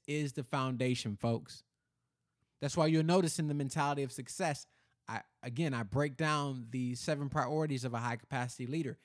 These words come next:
and you find these five in there. The only one,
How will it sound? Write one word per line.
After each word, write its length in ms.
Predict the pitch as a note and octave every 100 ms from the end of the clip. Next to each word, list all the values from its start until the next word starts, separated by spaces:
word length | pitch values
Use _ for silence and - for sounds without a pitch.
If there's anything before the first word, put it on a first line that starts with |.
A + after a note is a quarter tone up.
| -
and 180 | A#2 B2+
you 80 |
find 680 | D3 - F#3 A3+ G#3+ C#3 C#3 - _ -
these 440 | A2 D#3+ G3+ E3+
five 420 | - D#3+ D3+ C#3+
in 160 | F3 E3+
there. 160 | A#2+
The 120 | A2 C#3
only 180 | F3
one, 320 | E3+ E3+ E3